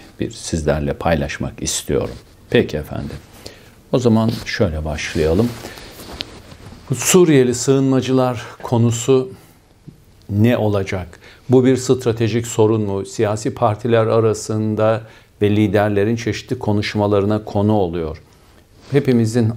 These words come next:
anımsayacağı üzere bu problem iki bin on bir yılı, yani on on bir sene önce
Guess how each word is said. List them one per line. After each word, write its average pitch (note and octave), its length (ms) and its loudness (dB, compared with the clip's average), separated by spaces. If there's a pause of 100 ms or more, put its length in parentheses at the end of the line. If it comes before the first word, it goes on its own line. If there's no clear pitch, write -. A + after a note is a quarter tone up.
anımsayacağı G#2+ 920 2
üzere G2+ 680 0
bu A2+ 200 2
problem G2+ 500 0
iki G2 280 -4
bin G#2 260 0
on G2 300 0
bir F2 100 0
yılı, E2 300 -2
yani E2 260 -2
on G#2 260 2
on G2+ 200 0
bir F#2+ 100 0
sene F#2+ 360 -6
önce F2 400 -4